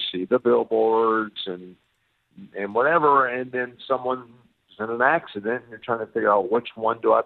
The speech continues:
pick and how do I do it. And I wanted to spend this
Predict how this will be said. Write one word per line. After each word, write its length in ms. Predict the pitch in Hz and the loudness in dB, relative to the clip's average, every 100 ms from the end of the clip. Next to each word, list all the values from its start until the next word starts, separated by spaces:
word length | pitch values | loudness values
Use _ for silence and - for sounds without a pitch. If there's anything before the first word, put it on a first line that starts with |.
| - | 0
pick 300 | 107 117 - | 0 2 0
and 140 | 90 82 | -4 -2
how 140 | 98 | -2
do 140 | 104 104 | 2 2
I 80 | 107 | 2
do 220 | 117 131 | 4 4
it. 140 | 104 - _ _ _ _ _ _ _ _ - | 4 2 _ _ _ _ _ _ _ _ -8
And 340 | 165 165 170 165 - | -2 0 0 -2 -2
I 80 | 160 | 0
wanted 500 | 175 247 277 262 - | 2 -2 -2 -6 -2
to 140 | 143 - - | -2 -2 -2
spend 260 | 156 151 | -2 0
this 140 | 147 | -4